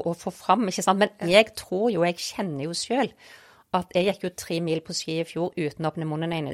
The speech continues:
Speaker 1: eneste gang, og det er jo s-, en helt annen opplevelse. Det blir mye mindre støl og stiv i beina.
Speaker 2: Mm.
Speaker 1: enn hvis jeg går og hiver etter luft.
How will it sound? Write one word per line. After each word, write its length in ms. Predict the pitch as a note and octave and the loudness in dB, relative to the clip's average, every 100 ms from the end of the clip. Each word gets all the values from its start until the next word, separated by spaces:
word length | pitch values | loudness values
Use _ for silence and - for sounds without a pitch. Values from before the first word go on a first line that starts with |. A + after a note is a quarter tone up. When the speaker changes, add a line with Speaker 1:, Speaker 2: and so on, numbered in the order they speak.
| - | -6
Speaker 1:
eneste 320 | E3+ D3 - | -6 -4 -6
gang, 220 | - F#3 A3+ | -2 -2 0
og 140 | F3 | 0
det 60 | F3 | 2
er 80 | F3+ | 0
jo 80 | - _ _ _ _ _ _ - | -2 _ _ _ _ _ _ -6
s-, 160 | - - | -4 -2
en 80 | G#3 - - | -4 -4 -4
helt 240 | A3 G#3 | -2 -2
annen 160 | G3 F#3+ | -4 0
opplevelse. 320 | G3+ B3 G3 | 0 -2 -4
Det 160 | F#3 | -4
blir 160 | G3+ F3+ | -4 -4
mye 140 | F3+ E3+ | -4 -4
mindre 160 | F3 | -4
støl 400 | G#3 - G3 C4 F4+ - - - _ - | -6 -2 0 0 0 -12 -20 -20 _ -6
og 80 | - | -4
stiv 320 | - F3+ F#3 | -2 -2 -2
i 80 | - | -2
beina. 320 | D#3+ E3+ D4 _ _ _ _ _ _ _ _ _ - | -2 -2 -6 _ _ _ _ _ _ _ _ _ -2
Speaker 2:
Mm. 80 | F3 | 0
Speaker 1:
enn 140 | F3 | 2
hvis 160 | F3+ - | 2 0
jeg 80 | |
går 160 | E3 D#3+ | 2 2
og 60 | D#3+ | 0
hiver 180 | D3+ | -2
etter 180 | E3 - | -2 -4
luft. 300 | D#3 - - | -8 -10 -18